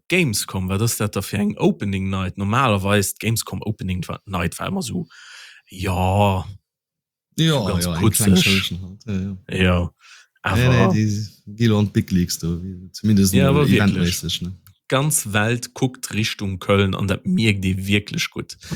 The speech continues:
Speaker 1: Das merkt die richtig, richtig gut. Ja, es ist heute den zweiten Tag sur Place. Haut war ein bisschen mehr gemütlich.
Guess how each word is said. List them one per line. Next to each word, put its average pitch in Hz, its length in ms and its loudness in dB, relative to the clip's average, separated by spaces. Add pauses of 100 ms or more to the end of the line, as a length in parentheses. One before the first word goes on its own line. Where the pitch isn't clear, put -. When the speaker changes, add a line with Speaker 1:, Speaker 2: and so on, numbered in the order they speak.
(220)
Speaker 1:
Das - 200 -14
merkt 107 240 0
die 98 120 -2
richtig, 104 480 0
richtig - 280 -6
gut. 95 220 -4 (680)
Ja, 95 340 0
es - 180 0
ist 110 80 2
heute 110 220 4
den 95 220 0
zweiten 131 500 0
Tag 113 320 0
sur - 260 -2
Place. - 460 -2 (1400)
Haut 113 240 2
war 101 80 4
ein 98 80 -2
bisschen 107 220 -2
mehr 98 80 -2
gemütlich. 95 640 -2